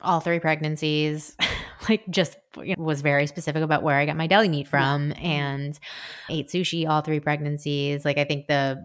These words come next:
Speaker 1: the, the, the, like, re-, basically, like, reputable source, they flash freeze
Speaker 2: Yeah.
Speaker 1: all fish that's served at sushi restaurants in the U S, you know, so it's like, that, that's not where the risk is. So let's, is there,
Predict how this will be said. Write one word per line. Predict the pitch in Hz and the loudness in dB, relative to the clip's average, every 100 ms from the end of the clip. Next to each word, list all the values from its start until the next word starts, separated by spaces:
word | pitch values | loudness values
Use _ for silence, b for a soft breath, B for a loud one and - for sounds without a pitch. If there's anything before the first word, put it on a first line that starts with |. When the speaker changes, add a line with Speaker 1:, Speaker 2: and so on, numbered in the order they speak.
| 165 | -8
Speaker 1:
the, | 151 156 | -8 -8
the, | 151 143 139 _ _ _ 214 | -8 -8 -10 _ _ _ -8
the, | 160 | -2
like, | 135 131 | -2 -2
re-, | 139 143 - 175 | -6 -8 -6 -2
basically, | 165 143 147 | 0 0 0
like, | 135 135 - | -2 -4 -4
reputable | 185 180 226 220 208 | -2 0 2 2 2
source, | 175 160 151 156 | 4 2 2 -2
they | 190 | -2
flash | - 220 220 - | 4 6 6 2
freeze | 170 160 151 147 147 - | 0 2 2 0 -2 0
Speaker 2:
Yeah. | 156 - | 2 6
Speaker 1:
all | 175 185 | 8 8
fish | - 156 147 - | 6 0 0 -4
that's | 156 - | -6 -2
served | 156 143 | 0 0
at | 143 | -2
sushi | - 147 147 | -2 0 2
restaurants | 143 143 143 143 | 0 0 -4 -4
in | 147 | -6
the | 135 | -2
U | 139 | 2
S, | 135 - | 2 2
you | |
know, | 165 151 | 0 0
so | 147 | 0
it's | 165 | 0
like, | 160 147 - B B B | 0 0 -6 B B B
that, | 180 185 165 - - | 0 2 2 -2 -8
that's | 160 - | -6 -2
not | 170 160 | 0 0
where | 160 | 0
the | 147 147 | 0 0
risk | 165 160 - | 0 0 -2
is. | 139 139 - | -2 -2 -2
So | 175 | -2
let's, | 180 156 - - - - | -2 -6 -10 -12 -12 -6
is | 202 | -2
there, | 175 175 170 160 156 - | 2 4 4 4 2 -2